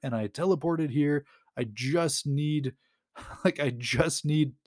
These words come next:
some help. I just need a place to be. Like, that's it." And the pirate captain is like, "Oh, okay. All right, sweet. You're not a boggy, so you say, and, uh,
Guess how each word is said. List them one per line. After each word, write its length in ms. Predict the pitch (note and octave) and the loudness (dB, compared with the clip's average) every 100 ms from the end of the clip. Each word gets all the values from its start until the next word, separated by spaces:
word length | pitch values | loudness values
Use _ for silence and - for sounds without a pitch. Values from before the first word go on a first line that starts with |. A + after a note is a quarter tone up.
| _ _ | _ _
some 220 | - C#3+ | -2 0
help. 300 | A#2+ C#3 C3+ | 2 4 2
I 80 | A#2+ | 0
just 320 | G2+ C3+ C#3 | -4 -2 -2
need 140 | C#3+ C3+ | 0 0
a 60 | |
place 400 | C3 C3+ C3+ B2+ | 0 2 4 2
to 100 | - | -2
be. 500 | A2+ - F#3+ F#3 F3 - - _ _ _ - | -6 -2 0 0 -2 -8 -20 _ _ _ -2
Like, 240 | A#2 G#2 - _ _ _ _ _ - | 0 -2 -12 _ _ _ _ _ -2
that's 240 | D3 D#3 | 0 6
it." 220 | G#3 C#3+ _ | 6 4 _
And 120 | C3 | -4
the 40 | B2+ | -2
pirate 380 | - C3+ C#3+ C3 | 0 2 2 2
captain 360 | C#3+ C#3 D3 | 2 2 2
is 120 | C3+ - | 2 2
like, 160 | F3+ | 4
"Oh, 200 | G3 E3+ | 8 8
okay. 380 | E3+ - G#2+ C3 | 8 4 4 4
All 200 | C3 E3+ | 6 6
right, 200 | B2 B2+ | 6 4
sweet. 300 | - G3 A#2+ | 2 2 2
You're 100 | B2 | 2
not 140 | C#3 C#3 | 2 4
a 40 | |
boggy, 380 | B2 C3+ C#3+ D#3+ | 4 2 2 -2
so 160 | - D3+ | 0 2
you 140 | D3+ | 2
say, 340 | C#3+ D3 E2+ F3+ | 0 0 0 -2
and, 240 | B2+ B2+ | 0 0
uh, 300 | C3+ B2+ B2 | 2 2 0